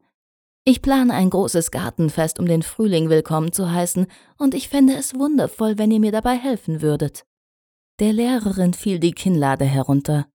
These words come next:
"Meine Schüler und Schülerinnen aus der Crystal Prep dürfen sie bei einem Projekt unterstützen?",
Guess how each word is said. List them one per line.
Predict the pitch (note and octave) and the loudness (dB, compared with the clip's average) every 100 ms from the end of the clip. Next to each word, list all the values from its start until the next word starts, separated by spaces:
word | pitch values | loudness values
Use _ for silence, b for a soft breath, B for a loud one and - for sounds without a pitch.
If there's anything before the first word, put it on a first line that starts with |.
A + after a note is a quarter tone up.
| _ _ _ _ _ _ _ - | _ _ _ _ _ _ _ -4
"Meine | C#4+ - F#4 D#4 | -4 -4 -8 -6
Schüler | - E4 F4+ F#4 C4+ | -2 0 0 0 0
und | A#3 | 0
Schülerinnen | - B3+ D4 B3 C4 C4 | 0 -2 0 2 0 0
aus | C4+ B3+ | -2 -2
der | A#3+ A3 | -4 -6
Crystal | - C#4 - - G#3+ | -4 -4 -4 -6 -6
Prep | - B3 D4 - _ | -2 0 0 -4 _
dürfen | C#4 D4+ - F#3 | -6 -4 0 -2
sie | D#3 B3 | 2 0
bei | - - B3+ | -2 -4 2
einem | A3 F#3 | 2 4
Projekt | - D#3+ G#3 - | 0 0 -2 -4
unterstützen?", | C#4 D#4+ D#4+ - E4+ - F4+ | -6 -6 -6 -6 -6 -6 -8